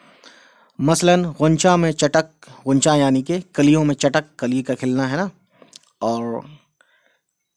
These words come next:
चांद तारों में रोशनी, बिजली में कड़क, उसी की कुदरत का करिश्मा नज़र आता है। So दोस्तों, देख सकते हैं आप, बहुत ही ज़्यादा अच्छे से आपको सामने है कुछ क्वेश्चन आंसर्स, इसको हम पढ़ लेते हैं बहुत ही आसानी से।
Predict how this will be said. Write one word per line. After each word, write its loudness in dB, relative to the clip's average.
चांद 2
तारों 0
में 0
रोशनी, -2
बिजली 0
में 0
कड़क, 0
उसी -2
की -6
कुदरत -6
का -2
करिश्मा -4
नज़र -6
आता -6
है। -10
So -2
दोस्तों, 2
देख -6
सकते -8
हैं -8
आप, -12
बहुत -12
ही -10
ज़्यादा -8
अच्छे -4
से 0
आपको -2
सामने -2
है -6
कुछ -12
क्वेश्चन -6
आंसर्स, -4
इसको -6
हम -8
पढ़ -2
लेते -8
हैं -10
बहुत -10
ही -6
आसानी -6
से। -8